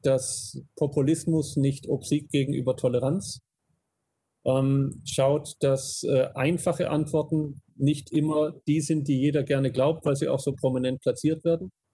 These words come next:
Gebt euch Raum für etwas mehr Nachdenken, für mehr Zeit, für Sensibilität, für Kritikfähigkeit. Dann können wir die Welt zum Besseren verändern.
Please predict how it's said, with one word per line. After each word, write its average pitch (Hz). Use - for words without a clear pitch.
Gebt 139
euch 139
Raum 143
für 147
etwas 131
mehr 135
Nachdenken, 151
für 131
mehr 127
Zeit, 147
für 143
Sensibilität, 139
für 117
Kritikfähigkeit. 135
Dann 127
können 160
wir 160
die 147
Welt 151
zum -
Besseren 147
verändern. 127